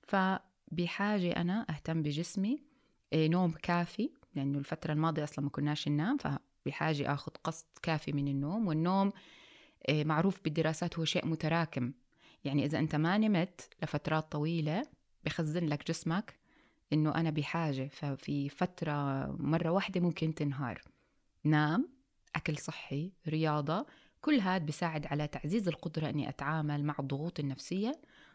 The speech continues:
وأطلع من، وأتعافى بشكل أفضل. ودائما الأشخاص اللي بيهتموا بصحتهم الجسدية والنفسية بعد نهاية العلاقات بيظهروا تحسن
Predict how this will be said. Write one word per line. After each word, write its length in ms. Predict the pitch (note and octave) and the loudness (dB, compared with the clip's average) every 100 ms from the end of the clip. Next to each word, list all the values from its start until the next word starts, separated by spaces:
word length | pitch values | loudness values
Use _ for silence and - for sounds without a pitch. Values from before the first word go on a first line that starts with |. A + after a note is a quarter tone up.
| _ | _
وأطلع 420 | - - - D#3 D3+ _ _ _ _ - | -2 -2 2 0 0 _ _ _ _ 0
من، 220 | D#3 D#3 - | 2 2 2
وأتعافى 560 | D3 - D3 D#3+ E3 C#3+ | 0 0 2 0 0 -2
بشكل 460 | C#3+ E3 D3+ C#3+ - | -2 -2 -2 -2 -4
أفضل. 300 | - - C#3 - _ _ _ _ _ _ _ _ _ _ - | -6 -6 -8 -10 _ _ _ _ _ _ _ _ _ _ 0
ودائما 480 | E3+ F#3+ D3 D3 D3 | 4 4 4 2 2
الأشخاص 400 | - - E3 - | 0 -2 -2 0
اللي 120 | D3 | -2
بيهتموا 380 | D3 - E3+ D3 | -2 0 2 0
بصحتهم 440 | - - - D#3+ | -2 -12 -4 -2
الجسدية 560 | C#3 D3 - C#3+ D#3 C#3 | -2 -4 -6 -4 -2 0
والنفسية 540 | C#3+ D3+ - F#3 D#3+ | 0 -2 -4 -2 -2
بعد 280 | C#3+ G3+ G3 | 0 0 2
نهاية 380 | D#3+ D#3 E3 D3 C#3+ | 2 2 2 0 -2
العلاقات 680 | C3 C#3+ C#3+ F#3 A#3 D#4+ - - - - - _ | -2 -2 -2 2 4 2 -2 -20 -20 -20 -20 _
بيظهروا 500 | B3 A3 F#3 F3+ F#3 | 4 4 2 0 0
تحسن 540 | F3 E3 G3+ - E3+ | -2 -4 -4 -4 -4